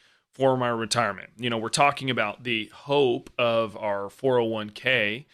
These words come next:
which is market driven, um, being there and giving us the, the adequate income to supplement our retirement needs. But what we prefer is looking over and doing an income analysis when you come in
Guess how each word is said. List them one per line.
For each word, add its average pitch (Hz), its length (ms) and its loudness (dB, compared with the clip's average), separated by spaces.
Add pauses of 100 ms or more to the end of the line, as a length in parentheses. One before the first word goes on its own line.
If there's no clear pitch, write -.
(260)
which 160 180 2
is 175 140 0
market 131 460 0
driven, 117 400 -2 (440)
um, 120 480 -2
being 139 380 2
there 113 260 0
and 123 160 -4
giving 120 300 4
us 120 160 4
the, 110 340 -2
the 113 200 -2
adequate 131 440 0
income 120 380 -2
to 107 80 -4
supplement 107 460 -2
our 95 100 -10
retirement 104 460 -12
needs. - 280 -20
But 104 140 -8
what 127 180 0
we 160 160 4
prefer 110 400 0
is 113 140 -4
looking 120 300 -6
over 113 260 0
and 127 100 -2
doing 123 220 -4
an 113 160 -10
income 143 380 0
analysis 123 600 0
when 110 140 -12
you 101 80 -16
come 110 240 -6
in 131 320 0